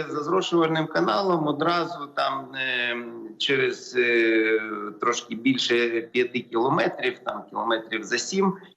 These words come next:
іде бувший пост даІ. І за постом даІ починається якраз, е, е,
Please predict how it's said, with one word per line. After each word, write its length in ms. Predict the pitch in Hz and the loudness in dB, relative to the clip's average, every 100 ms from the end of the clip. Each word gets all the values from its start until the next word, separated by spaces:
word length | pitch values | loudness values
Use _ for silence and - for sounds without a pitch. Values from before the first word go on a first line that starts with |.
| _ | _
іде 520 | - 139 165 165 156 - 156 | 0 2 2 2 2 -2 -4
бувший 300 | 151 139 139 | -2 0 -2
пост 400 | - 156 123 127 | 0 0 0 0
даІ. 380 | 156 180 233 - - _ - | 2 2 -2 -6 -14 _ -6
І 120 | 214 | -2
за 140 | 220 208 | 0 0
постом 500 | 196 - 214 196 175 | -2 -2 0 2 2
даІ 240 | 185 214 | 0 0
починається 840 | - 170 - 165 180 175 165 165 147 | 0 0 0 0 2 2 0 0 -2
якраз, 760 | 147 147 151 165 160 160 - 139 | 0 -2 0 0 0 -4 -10 -6
е, 40 | |
е, 1400 | 139 135 131 131 131 131 127 120 117 107 110 113 117 | -2 0 2 2 0 0 0 -2 -6 -12 -14 -10 -8